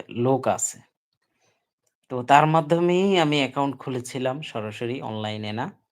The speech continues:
তো আপনি অনলাইনে অ্যাকাউন্ট খুললে তো আরও রেস্ট্রিকশন আপনার জন্য বেশি।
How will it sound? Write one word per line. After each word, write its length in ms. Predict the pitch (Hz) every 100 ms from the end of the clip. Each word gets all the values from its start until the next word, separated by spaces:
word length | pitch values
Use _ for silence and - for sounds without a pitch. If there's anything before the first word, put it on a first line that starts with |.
| _ _ -
তো 80 |
আপনি 280 | 117 120 170 -
অনলাইনে 560 | 135 147 165 208 240
অ্যাকাউন্ট 420 | 240 - 190 202 196
খুললে 560 | 202 196 202 208 - -
তো 80 | 190
আরও 520 | 196 - - 143 185
রেস্ট্রিকশন 800 | 165 147 - 131 - - 151 147
আপনার 320 | 113 - 139
জন্য 220 | 127 127 120
বেশি। 460 | 113 104 - -